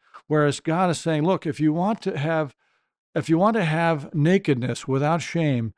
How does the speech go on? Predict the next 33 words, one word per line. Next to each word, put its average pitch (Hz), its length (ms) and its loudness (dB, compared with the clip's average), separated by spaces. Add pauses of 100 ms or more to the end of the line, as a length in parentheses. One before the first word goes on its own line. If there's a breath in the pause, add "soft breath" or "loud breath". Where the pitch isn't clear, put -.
(120)
this 156 180 0
is 175 120 -2
how 147 140 -2
you 147 160 2
do 123 240 -4
it. - 200 -12 (720)
You 139 140 4
do 160 240 8
it 196 240 2 (340)
in 135 140 2
the 123 220 -2 (420)
con-, 143 300 0 (100)
in 127 140 0
the 127 80 -2
context 180 760 -2 (360)
of 127 80 0
a 131 60 2
marriage 135 540 4
between 123 340 -2
a 120 60 0
man 151 520 2 (880)
and 135 160 4
a 131 40 6
woman, 123 440 2 (680)
where 143 140 2
they 139 160 6
bind, 147 680 2
where 127 100 0
they 127 120 0
bind 143 340 2
themselves 143 420 0
to 127 160 -2
e-, 117 140 -4